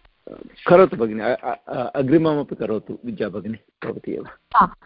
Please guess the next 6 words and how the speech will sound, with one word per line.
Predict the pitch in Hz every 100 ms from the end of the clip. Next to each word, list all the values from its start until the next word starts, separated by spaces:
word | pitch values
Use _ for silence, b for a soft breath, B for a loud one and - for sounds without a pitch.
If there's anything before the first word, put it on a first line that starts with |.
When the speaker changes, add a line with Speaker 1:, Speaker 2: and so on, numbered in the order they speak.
| B B -
Speaker 2:
अ, | 226
द्विष्-, | 190 165 247 233 - - - - -
अ, | 226 220 190
द्विष्योगः | 185 254 - 277 240 226 226 226 220
भ्याम्, | 175 185 208 330 _ _ -
अत्रापि | - - 302 294 294